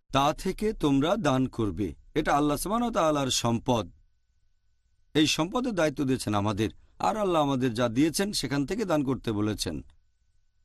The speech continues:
আল্লাহ আবারও বলেছেন সূরা হাদিদ, অধ্যায় নম্বর সাতান্ন, আয়াত নম্বর সাত, যে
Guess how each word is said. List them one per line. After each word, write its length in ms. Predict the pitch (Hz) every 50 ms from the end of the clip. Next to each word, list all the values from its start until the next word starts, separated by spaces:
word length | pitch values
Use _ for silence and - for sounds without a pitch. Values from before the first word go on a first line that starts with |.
| _ _
আল্লাহ 260 | - - 208 262 - 214
আবারও 240 | 185 175 156 151
বলেছেন 540 | 139 139 135 131 113 - - 123 120 110 104 - - - - _ _ _
সূরা 260 | - - - 117 113 104
হাদিদ, 340 | 98 110 104 123 117 87 78 - _ _ _ _ _ _ _
অধ্যায় 260 | - 131 131 147 175
নম্বর 220 | 208 214 202 170 139
সাতান্ন, 540 | - - - - 123 123 123 123 117 98 - - - - - - _
আয়াত 200 | 127 139 160 180 -
নম্বর 300 | 135 - 135 127 120 117
সাত, 300 | 101 - - 107 104 98 - - _ _ _ _ _ _ _ _ _ _ _ _ _ _
যে 360 | - 98 92 107 117 110 98